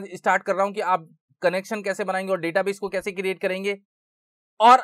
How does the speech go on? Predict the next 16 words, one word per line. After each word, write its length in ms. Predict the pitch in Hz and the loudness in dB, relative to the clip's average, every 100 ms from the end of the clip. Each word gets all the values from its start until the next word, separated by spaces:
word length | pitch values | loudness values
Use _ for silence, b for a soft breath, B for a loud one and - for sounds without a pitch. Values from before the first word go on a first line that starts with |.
| - | 2
आप 220 | 208 214 185 | 0 0 -2
यहाँ 160 | 202 | -6
पे 160 | 202 233 | -4 -4
जैम्प 360 | 160 151 196 208 | -2 0 0 2
को 140 | 233 240 | 2 4
कैसे 280 | 214 185 240 | 2 2 0
ओपन 460 | - 208 156 269 | 2 0 2 2
करके 300 | 208 214 196 226 | 2 -2 -2 -2
localhost 460 | 202 208 220 214 | 0 2 0 0
पीएचपी 360 | - 190 190 214 | -4 -6 -4 -4
माई 180 | 190 180 | -2 -2
एडमिन 200 | 175 190 | -4 -6
को 100 | 208 | -4
कैसे 280 | 196 170 196 | -4 -2 -2
देखते 360 | 156 156 170 | -2 -4 -4
हैं, 140 | 127 | -6